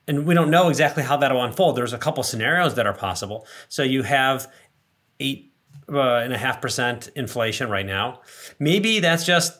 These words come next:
you know, a couple of supply shocks and some, you know, uh, just a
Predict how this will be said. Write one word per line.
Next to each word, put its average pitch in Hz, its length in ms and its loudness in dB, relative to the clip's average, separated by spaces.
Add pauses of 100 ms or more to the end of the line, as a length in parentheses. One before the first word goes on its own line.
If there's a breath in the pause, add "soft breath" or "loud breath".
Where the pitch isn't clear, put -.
you 160 120 -2
know, 135 320 2
a 135 160 -6
couple 147 340 -2
of 127 400 0 (220)
supply 143 400 0
shocks 135 520 0
and 120 300 -4
some, 117 440 -2
you 123 120 -2
know, 107 460 -2 (140)
uh, 110 520 0 (320 loud breath)
just 127 320 -6
a 110 360 -2